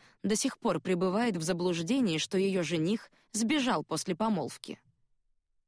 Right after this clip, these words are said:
Дарлинг вытянулся и запустил руку в прилизанные волосы.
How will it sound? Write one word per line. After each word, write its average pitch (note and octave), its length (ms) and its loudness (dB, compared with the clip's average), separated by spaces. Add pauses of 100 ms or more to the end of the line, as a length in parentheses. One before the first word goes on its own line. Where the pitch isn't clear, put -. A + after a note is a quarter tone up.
(220)
Дарлинг E3+ 580 0
вытянулся E3 720 -2 (340)
и F#3+ 100 2
запустил F#3 600 0
руку E3+ 420 -2 (140)
в - 160 -20
прилизанные G#3 640 2
волосы. - 600 -4